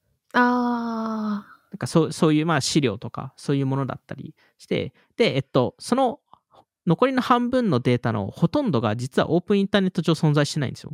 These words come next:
Speaker 1: ほう。
Speaker 2: あの、いわゆるダ-、ダークウェブで存在したりとか。
Speaker 1: そんなにあるんですね。
Speaker 2: そうなんですよ。あの、実はほん、ほんの少ししか我々見て、見-、見れてないんですけど。
Speaker 1: 世の中って広いです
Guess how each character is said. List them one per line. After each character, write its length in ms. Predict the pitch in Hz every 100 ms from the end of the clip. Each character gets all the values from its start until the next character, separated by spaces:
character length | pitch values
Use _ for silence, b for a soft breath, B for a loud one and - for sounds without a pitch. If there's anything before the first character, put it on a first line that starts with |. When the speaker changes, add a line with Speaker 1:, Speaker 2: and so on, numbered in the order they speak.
| -
Speaker 1:
ほ 600 | - 262 262 254 233 214
う。 40 | 269 _ -
Speaker 2:
あ 100 | 127
の、 80 |
い 20 | 180
わ 60 |
ゆ 60 | 196
る 120 | 113
ダ-、 160 | 135 123
ダ 200 | 160 185
ー 20 |
ク 100 | 214
ウ 20 |
ェ 60 | 202
ブ 100 | 135
で 100 | -
存 180 | - 123
在 140 | 147
し 80 | -
た 100 | 127
り 80 | 120
と 100 | -
か。 240 | - 143 _ b b b b b b _
Speaker 1:
そ 460 | - - - - 269
ん 180 | 349 392
な 120 | 381
に 300 | 359 330 - _ _ _ -
あ 100 | -
る 200 | 247 220
ん 20 |
で 0 |
す 80 | 190
ね。 20 |
Speaker 2:
そ 0 |
う 0 |
な 0 |
ん 20 |
で 40 |
す 140 | 180 190
よ。 60 | 180 - -
あ 80 |
の、 80 | 120
実 220 | 131 175 196
は 60 |
ほ 220 | - 226
ん、 20 | 226
ほ 120 | 262
ん 100 | 254
の 80 | -
少 160 | -
し 140 | 208 -
し 100 | -
か 120 | 123
我 180 | 120 131
々 180 | 175
見 160 | 147 139
て、 160 | - 113
見-、 240 | 139 123
見 120 | 139
れ 80 | 131
て 120 | 117
な 120 | 120 117
い 80 |
ん 20 | -
で 80 |
す 100 | 110
け 100 | -
ど。 200 | - - _ _ -
Speaker 1:
世 260 | 226 214
の 160 | 226 226
中 320 | 226 214 220
っ 80 | 190
て 180 | _ 190
広 460 | - 240 294 294
い 40 | 285
で 120 | 240
す 140 | 208